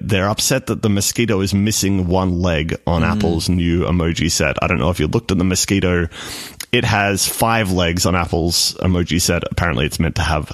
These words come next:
Speaker 1: six, and they've been very keen to get some motion behind it, but everyone hates mosquitoes, so why do we care?
Speaker 2: Well, I'm glad you're here to keep all this straight for us.
Speaker 1: <laughs> Someone has to.
Speaker 2: Yeah,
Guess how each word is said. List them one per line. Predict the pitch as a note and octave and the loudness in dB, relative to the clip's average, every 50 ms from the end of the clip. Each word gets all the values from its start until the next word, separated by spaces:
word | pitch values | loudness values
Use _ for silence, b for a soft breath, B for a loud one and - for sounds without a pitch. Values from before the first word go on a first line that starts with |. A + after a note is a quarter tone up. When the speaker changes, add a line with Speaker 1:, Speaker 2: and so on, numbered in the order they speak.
| - - | -8 -4
Speaker 1:
six, | - - - - F2+ - - - - - B B B B B B B | -2 -2 0 -2 -2 -2 -2 -2 -2 -2 B B B B B B B
and | - F#2 E2+ | -2 0 0
they've | D#2+ E2 - | 0 0 0
been | - D#2+ E2 D#2+ E2 D#2+ - - | 0 0 0 2 0 0 -2 -2
very | E2 - B2 C3 C#3+ C#3 B2 | -2 -2 0 0 2 0 0
keen | - - C3+ C3+ C3 | 0 0 0 2 2
to | B2 | 0
get | A2+ B2 G#2 | 0 0 0
some | - - A#2 A2 A2+ | 0 0 2 2 2
motion | A#2+ C3 C3 - C3+ C3 | 2 0 0 0 0 0
behind | B2+ B2+ C3 C3 C#3 | 2 2 2 2 0
it, | C#3+ - | 0 0
but | - - | 0 0
everyone | E3 D#3+ F3 E3+ D#3+ D3+ | 0 0 0 0 0 0
hates | C3 D#3+ F3+ - - | 0 0 -2 0 0
mosquitoes, | D3+ D3+ - - C#3 B2+ A2 G2+ F2+ E2 D2 - | 0 0 0 0 0 0 2 2 0 0 0 0
so | - C3+ | 0 0
why | B2+ B2+ C#3 D3+ | 2 2 2 2
do | E3+ D#3+ | 2 0
we | D#3+ D3+ | 0 -2
care? | - - - C3+ B2+ G#2+ F2+ F2 - - - | -2 -2 0 0 2 0 0 -2 -6 -8 -6
Speaker 2:
Well, | - C3 C#3 C3+ | -2 -2 -2 0
I'm | C#3 C#3 | -2 -2
glad | B2+ D3 D3 D3+ C#3+ C3+ | 0 0 0 0 0 0
you're | B2+ C3 B2 A#2+ | 0 -2 0 0
here | B2 A#2 A2 | 0 -2 -2
to | G#2 G#2 | -2 -2
keep | - A#2 G2+ - | -4 -4 -4 -2
all | G2+ F#2+ F#2 | -4 -4 -4
this | G2 F#2+ | -4 -6
straight | - - G2 F2+ - | -6 -6 -6 -6 -6
for | - - - - | -8 -8 -8 -6
us. | - - - - - _ _ _ _ _ _ - | -4 -4 -6 -6 -8 _ _ _ _ _ _ -2
Speaker 1:
<laughs> | B2+ - - - D#3 - - F#3+ D3+ - - - G2 | -2 0 2 0 0 2 2 0 -2 0 0 -2 0
Someone | - - E3 D3+ C#3+ C3 | 0 0 0 2 2 2
has | A#2 A2 G#2+ - - | 2 2 0 0 -2
to. | - - - | -2 -2 -2
Speaker 2:
Yeah, | C#3 A#2 G#2 - | -2 -4 -4 -6